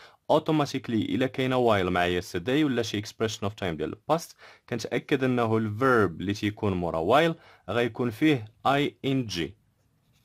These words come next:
أوكي؟ عندنا مثلا هنا speak، دونك automatically غتكون speaking.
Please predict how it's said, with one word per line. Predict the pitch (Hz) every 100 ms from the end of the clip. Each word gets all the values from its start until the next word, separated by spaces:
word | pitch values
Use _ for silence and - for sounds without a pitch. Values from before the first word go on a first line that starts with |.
| _ -
أوكي؟ | - 110 143 - _ _ _ _ _
عندنا | - 92
مثلا | 117 113 117 110
هنا | 101 104
speak، | - - 175 - - _
دونك | 110 113 -
automatically | 139 143 131 113 117 131
غتكون | 143 117 104 - 147 147 _ _ _ _ _ _ -
speaking. | - 123 107 82